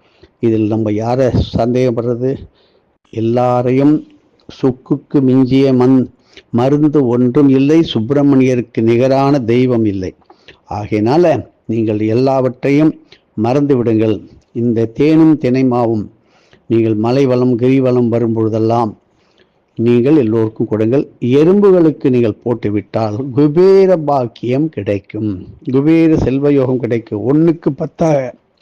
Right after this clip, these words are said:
அன்னி எண்ணிக்கை கை மேல பலன் மாதிரி. நீங்க ஒரு நூறு ரூபாய்க்கு, ஐம்பது ரூபாய்க்கு செலவு பண்ணிட்டோம்னு நினைக்காதீங்க.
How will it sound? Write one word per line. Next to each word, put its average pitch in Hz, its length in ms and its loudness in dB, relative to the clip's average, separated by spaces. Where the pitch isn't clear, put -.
அன்னி 175 500 2
எண்ணிக்கை 170 640 2
கை 147 260 0
மேல 143 260 2
பலன் 123 280 -4
மாதிரி. 117 280 -2
நீங்க 120 220 -2
ஒரு 120 180 0
நூறு 117 220 -2
ரூபாய்க்கு, 143 320 0
ஐம்பது 127 260 0
ரூபாய்க்கு 139 280 -2
செலவு 135 260 -2
பண்ணிட்டோம்னு 127 400 -4
நினைக்காதீங்க. 113 500 -4